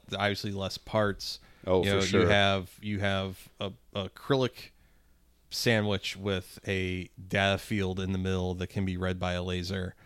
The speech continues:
Speaker 2: Yep.
Speaker 1: as opposed to three or four moving
Speaker 2: <laughs>
Speaker 1: parts and
Speaker 2: And
Speaker 1: analog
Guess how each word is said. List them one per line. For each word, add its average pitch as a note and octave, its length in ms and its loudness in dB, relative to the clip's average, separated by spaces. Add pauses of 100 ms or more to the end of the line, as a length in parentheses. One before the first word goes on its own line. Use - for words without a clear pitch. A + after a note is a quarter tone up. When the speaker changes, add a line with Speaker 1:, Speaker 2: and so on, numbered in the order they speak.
Speaker 2:
Yep. G2 220 0
Speaker 1:
as G2+ 160 0
opposed G2+ 440 0
to G2 520 -2
three A#2+ 280 0
or G#2 100 4
four G#2 420 0
moving G2+ 420 2
Speaker 2:
<laughs> A#2+ 100 -2
Speaker 1:
parts G2+ 640 4
and F#2+ 360 2
Speaker 2:
And G2 80 -4
Speaker 1:
analog G2 360 2